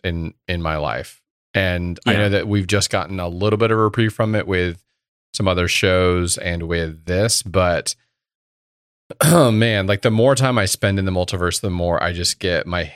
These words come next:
Speaker 1: my head splits and hurts, and I have to think more than I should have to think in a movie. I'm not saying I don't think at all, but, like, I have to spend so, I have to expend so much energy that there was a little bit of a level that,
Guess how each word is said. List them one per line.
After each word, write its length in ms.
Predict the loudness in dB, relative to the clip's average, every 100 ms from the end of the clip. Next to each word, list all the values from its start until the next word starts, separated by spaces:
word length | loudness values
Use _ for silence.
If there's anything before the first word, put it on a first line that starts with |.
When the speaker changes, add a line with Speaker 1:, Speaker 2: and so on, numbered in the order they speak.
| -8
Speaker 1:
my 140 | -6
head 340 | -4 -4 -6 -4
splits 440 | -4 -4 -6 -6 -8
and 140 | -10
hurts, 520 | -6 -4 -4 -4 -4 -4
and 580 | -6 -4 -6 -8 -14 -10
I 160 | -6 -4
have 220 | -2 -2
to 140 | -2 -4
think 640 | -4 -8 -2 -2 -2 0
more 260 | 2 4 4
than 140 | 2
I 120 | 0
should 360 | 0 0 0 0
have 300 | 0 -2 -2
to 180 | -2 -2
think 640 | -2 -4 -4 -4 -12 -16 _ -6
in 120 | -4
a 80 | -2
movie. 440 | -6 -8 -8 -4
I'm 120 | 0 2
not 160 | 2
saying 260 | 2 2 2
I 140 | 0
don't 240 | 0 -2 -2
think 240 | -4 -2
at 100 | 0
all, 320 | 4 4 4
but, 220 | 4 0 0
like, 200 | -2 -2
I 100 | 0
have 240 | 0 -2
to 120 | 0
spend 380 | 0 0 0 0
so, 540 | -2 0 2 2 2 0
I 40 |
have 100 | 0
to 60 | 0
expend 400 | 0 -2 -2 -2
so 260 | 0 0
much 240 | 2 0 -2
energy 720 | -2 0 0 -2 -6 -6 -10 _ _ _ 0
that 100 | 4
there 100 | 6
was 160 | 6
a 80 | 4
little 280 | 6 6 6
bit 140 | 6
of 120 | 6
a 60 | 4
level 380 | 4 4 4 4
that, 280 | 2 0